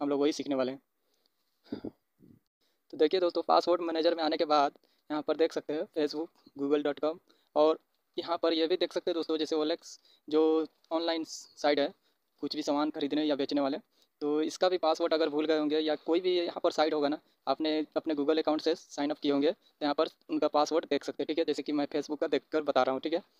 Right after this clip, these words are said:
जैसे कि आपने lock लगाए होंगे mobile में pattern या जो भी, वो lock को ऐसे खोल लेना है, ठीक है।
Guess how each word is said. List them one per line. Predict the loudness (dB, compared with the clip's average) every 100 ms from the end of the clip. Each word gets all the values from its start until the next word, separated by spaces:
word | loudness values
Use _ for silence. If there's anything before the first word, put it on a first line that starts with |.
| _ -6
जैसे | -4 -2
कि | 2
आपने | 2 2 0
lock | 0 2
लगाए | 2 4
होंगे | 2 2
mobile | 2 2
में | 0 -2
pattern | -2 0 0
या | 0
जो | 0
भी, | -4
वो | -8 _ -6 0
lock | 0 0
को | -6 -8 _ _ -10 -6
ऐसे | -2 -2 -2
खोल | 0
लेना | 0 0
है, | -2
ठीक | -2
है। | -2